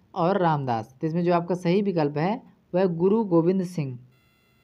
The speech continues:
ये चंडी चरित इन्होंने लिखा था।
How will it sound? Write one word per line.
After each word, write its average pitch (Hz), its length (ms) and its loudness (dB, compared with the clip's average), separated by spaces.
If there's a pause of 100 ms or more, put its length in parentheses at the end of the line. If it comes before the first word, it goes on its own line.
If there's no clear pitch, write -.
(2250)
ये 165 80 2
चंडी 185 300 2
चरित 185 240 0
इन्होंने 156 340 -2
लिखा 139 260 -2
था। 185 300 -4